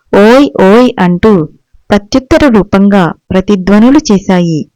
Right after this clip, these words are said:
అట్టి సకల భూతములు తానైన వాడు తపోధనులలో అగ్రేసరుడు, మహామనీషి, మహానుభావుడు,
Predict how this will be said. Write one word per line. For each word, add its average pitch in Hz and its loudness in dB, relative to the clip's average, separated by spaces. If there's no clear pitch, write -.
అట్టి 220 0
సకల 233 0
భూతములు 226 2
తానైన 190 0
వాడు 180 0
తపోధనులలో 185 0
అగ్రేసరుడు, 170 -2
మహామనీషి, 190 0
మహానుభావుడు, 175 0